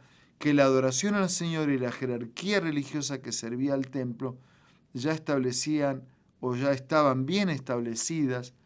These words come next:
en la época de Zacarías y eran comprendidas claramente como originarias de Jerusalén. El Señor no responde directamente a la pregunta sobre el ayuno.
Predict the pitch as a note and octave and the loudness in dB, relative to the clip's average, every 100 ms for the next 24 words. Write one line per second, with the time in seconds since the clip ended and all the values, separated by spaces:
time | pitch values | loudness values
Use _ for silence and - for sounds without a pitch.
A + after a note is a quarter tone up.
0 | _ _ _ _ B2+ B2+ B2+ C3 C3 B2+ | _ _ _ _ 0 2 0 -2 -4 -2
1 | A#2+ A#2+ C3 C3 B2+ B2+ C3 B2+ C#3 C3 | -2 -2 -4 -4 -4 -2 -2 -4 -4 -4
2 | B2 B2 C3+ C3 B2 C3 B2+ C#3 C#3+ G3 | -4 -4 -2 -2 -2 0 0 0 -4 -2
3 | E3+ B2+ - C#3 C3+ B2 B2+ B2 A#2 B2 | -4 -6 -8 -6 -4 -4 -4 -6 -6 -8
4 | A#2 _ _ _ _ C3+ C3+ C3+ B2 A#2+ | -8 _ _ _ _ -4 0 0 0 0
5 | A#2 - B2 B2 C3 C3 A#2+ G#2+ G#2 G#2+ | -2 -4 -4 -2 0 0 -2 -6 -12 -12
6 | G#2 G2 G2+ - C#2+ B1+ _ _ _ _ | -12 -12 -12 -14 -16 -20 _ _ _ _
7 | - _ - A2+ C#3+ C#3+ C#3+ C3 B2+ - | -20 _ -10 -4 -2 0 0 -2 -6 -20
8 | _ _ - C#3 D#3 D3 B2+ - D#3+ C3 | _ _ -2 2 4 2 0 0 2 2
9 | A2+ A2+ A#2+ B2 A#2 B2 A#2 A#2 A2+ A2 | 0 0 -2 -2 -2 -2 -4 -4 -4 -4
10 | A#2+ C#3 D3 B2 A2+ - A#2 A2+ A2+ A#2 | -2 0 0 -2 -6 -6 -4 -4 -4 -2
11 | B2+ A2+ G2 | 0 -2 -4